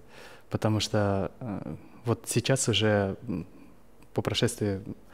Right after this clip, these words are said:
лет вы можете по-другому взглянуть на разные жизненные ситуации.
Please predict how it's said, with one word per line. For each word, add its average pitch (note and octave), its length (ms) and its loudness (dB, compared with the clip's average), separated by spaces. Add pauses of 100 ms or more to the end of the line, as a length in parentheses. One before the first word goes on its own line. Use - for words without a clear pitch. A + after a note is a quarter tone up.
(420)
лет C#3 320 2
вы A2 100 4
можете G#2 720 2
по-другому A2+ 440 2
взглянуть G#2+ 520 2
на G2 540 2 (100)
разные G2+ 440 0
жизненные G2+ 500 0
ситуации. B2 500 -2